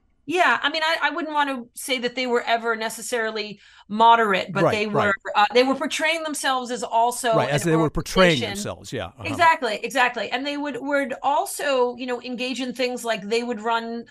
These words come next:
Speaker 1: things like clinics and kindergartens, and they filled in the gaps where the Palestinian Authority,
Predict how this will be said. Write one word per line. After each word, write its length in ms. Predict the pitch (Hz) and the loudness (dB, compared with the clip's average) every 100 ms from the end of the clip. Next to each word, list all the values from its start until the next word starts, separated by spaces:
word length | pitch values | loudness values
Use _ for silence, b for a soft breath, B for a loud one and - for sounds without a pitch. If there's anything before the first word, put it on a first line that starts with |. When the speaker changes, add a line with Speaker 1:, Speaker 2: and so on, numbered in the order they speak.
| - | -16
Speaker 1:
things 280 | - 285 254 | -6 -2 2
like 160 | 262 | 0
clinics 460 | 262 320 370 - - | 0 0 0 0 -2
and 120 | 247 | -2
kindergartens, 840 | - 330 349 247 226 208 202 196 214 | -4 -6 -4 2 4 4 2 -2 -4
and 140 | 220 | -2
they 160 | 233 240 | -2 -4
filled 420 | - 269 277 247 | -4 -4 -2 -2
in 120 | 247 | -2
the 60 | 220 | -2
gaps 560 | 185 226 240 214 - | 2 4 4 0 -4
where 200 | 226 214 | -6 -6
the 100 | 202 | -6
Palestinian 760 | - 214 220 208 - 220 208 190 | -2 0 0 -2 -4 -2 -2 -6
Authority, 800 | 185 262 285 294 226 208 208 | -2 0 2 0 -2 -4 -6